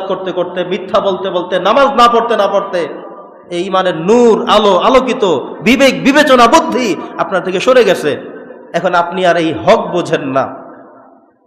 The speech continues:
হক আপনার মাথায় আর ঢুকবে না। প্রিয় উপস্থিতি, তো বলছিলাম যে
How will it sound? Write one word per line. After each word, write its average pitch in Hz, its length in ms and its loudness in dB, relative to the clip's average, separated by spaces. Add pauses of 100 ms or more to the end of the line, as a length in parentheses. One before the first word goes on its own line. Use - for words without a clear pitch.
(260)
হক 226 200 4
আপনার 240 300 0
মাথায় 214 340 4
আর - 80 0
ঢুকবে 226 320 2
না। 185 240 2 (960)
প্রিয় 208 160 0
উপস্থিতি, 180 440 -6
তো 180 140 -8
বলছিলাম 175 580 -2 (1120)
যে 151 180 0